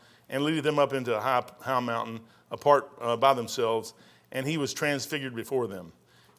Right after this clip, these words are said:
And his raiment became shining, exceedingly white as snow, as no fuller can white them on the earth. And there appeared unto him Elias and Moses,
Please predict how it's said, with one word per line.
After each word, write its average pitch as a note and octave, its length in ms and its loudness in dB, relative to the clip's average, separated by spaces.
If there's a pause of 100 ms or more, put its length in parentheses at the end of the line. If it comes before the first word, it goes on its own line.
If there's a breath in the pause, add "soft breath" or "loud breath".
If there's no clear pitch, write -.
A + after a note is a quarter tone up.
(120)
And D3+ 160 4
his C#3 240 2
raiment E3 460 4
became D3+ 420 0
shining, D3 480 0
exceedingly C3 420 -4
white B2+ 220 2
as A#2+ 120 -6
snow, G#2+ 400 -6 (220 soft breath)
as F3+ 240 2
no G#3+ 200 12
fuller E3 400 8
can C3 200 -2
white C3+ 180 2
them B2+ 160 -2
on A2+ 60 -2
the B2 120 -4
earth. A2+ 240 -2 (240 soft breath)
And C#3+ 100 -2
there C#3+ 100 6
appeared D#3+ 440 4
unto C3 180 2
him B2+ 140 -4
Elias C3+ 520 2 (260 soft breath)
and A#2+ 120 -4
Moses, C#3 480 2